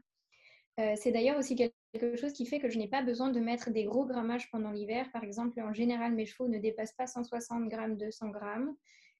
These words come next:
euh, au cours de l'hiver. Euh, et à part, euh, quand on a des, vraiment des températures qui descendent très bas, parce que je suis dans une région qui est très humide et donc très froide. Euh, ça m'est arrivé peut-être sur deux, trois jours de mettre quatre cents grammes à un moment donné où il faisait vraiment, euh,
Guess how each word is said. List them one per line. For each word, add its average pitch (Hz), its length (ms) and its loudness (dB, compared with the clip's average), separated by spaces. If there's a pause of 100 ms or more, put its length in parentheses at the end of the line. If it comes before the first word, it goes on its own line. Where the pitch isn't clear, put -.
(160)
euh, 202 440 -4
au 214 100 2
cours 269 160 0
de 254 80 2
l'hiver. 220 440 0 (220)
Euh, - 40 -4
et 202 120 -4
à 208 80 -2
part, 226 380 0
euh, 208 120 -2
quand 214 180 -4 (120)
on 214 80 -4
a 208 80 -4
des, 202 220 -2
vraiment 214 220 -2
des 220 120 0
températures 214 460 -6
qui 226 140 -8
descendent 208 340 -4
très 226 180 -6
bas, 240 160 0
parce 214 160 -6
que - 120 -16
je - 60 -14
suis 226 100 -6
dans 220 100 -2
une 220 160 -2
région 226 260 -2
qui 233 80 -2
est 220 40 -4
très 247 240 0
humide 240 240 4
et 208 60 0
donc 208 200 -6
très - 180 -4
froide. 240 480 -2 (440)
Euh, 208 80 -4
ça 208 160 -6
m'est 220 100 0
arrivé 226 340 2
peut-être 233 300 0
sur 240 220 0
deux, 247 180 6
trois 254 240 2
jours 240 200 4
de 208 80 -4
mettre 208 200 -4
quatre 214 160 -6
cents 214 140 -6
grammes 226 260 -2
à 208 40 -4
un 208 40 -6
moment 196 240 -4
donné 220 240 -2
où 214 80 -2
il 202 100 -2
faisait 180 120 -6
vraiment, 214 360 0
euh, 190 300 -4